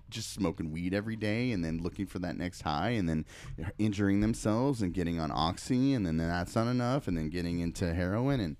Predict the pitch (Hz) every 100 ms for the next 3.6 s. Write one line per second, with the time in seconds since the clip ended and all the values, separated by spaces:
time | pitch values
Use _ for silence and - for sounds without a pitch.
0 | - - - - - - 135 202 254 147
1 | 175 226 170 147 151 110 107 113 113 95
2 | 127 98 80 80 73 - - - 95 92
3 | 117 117 123 87 71